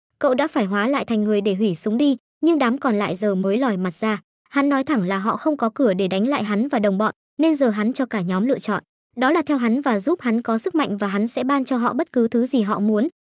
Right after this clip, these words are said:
chỉ cần nói với hắn là được. Hắn sống rất đơn giản vì thế giới đã quá đủ phức tạp, nhưng vì họ đã chăm sóc một tên đàn em của hắn nên sẽ có một người phải hy sinh. Họ cứ thoải mái mà chọn,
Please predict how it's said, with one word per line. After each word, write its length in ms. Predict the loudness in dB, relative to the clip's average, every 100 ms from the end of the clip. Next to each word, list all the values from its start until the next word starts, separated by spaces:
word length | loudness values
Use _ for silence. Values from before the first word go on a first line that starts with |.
| _
chỉ 160 | -2 0
cần 200 | 0 0
nói 200 | 0 0
với 160 | -2
hắn 180 | 0 -2
là 160 | 0 0
được. 220 | 0 -2 _ _ _
Hắn 200 | -2 0
sống 240 | 2 0
rất 140 | 0 0
đơn 160 | 0
giản 260 | 0 -2 0
vì 120 | -2
thế 160 | 0 0
giới 220 | 2 0
đã 140 | -2
quá 200 | -2 -2
đủ 160 | 0 -2
phức 220 | -4 -4
tạp, 180 | -2 -2 _ _ _
nhưng 220 | 2 2
vì 120 | 4 2
họ 160 | 0
đã 140 | -2 -2
chăm 180 | -4
sóc 200 | -2 -2
một 140 | 0 0
tên 200 | 2 0
đàn 140 | 0 0
em 220 | 0 0
của 140 | 0
hắn 260 | 0 0 2
nên 140 | 0
sẽ 160 | -2 -4
có 140 | -2
một 180 | 0 0
người 140 | 0
phải 220 | -2 -4 -4
hy 120 | -2
sinh. 240 | 0 0 -2 _ _
Họ 160 | 0 0
cứ 160 | 2 0
thoải 200 | 0 0
mái 260 | 0 0
mà 180 | 0 -2
chọn, 240 | -2 -4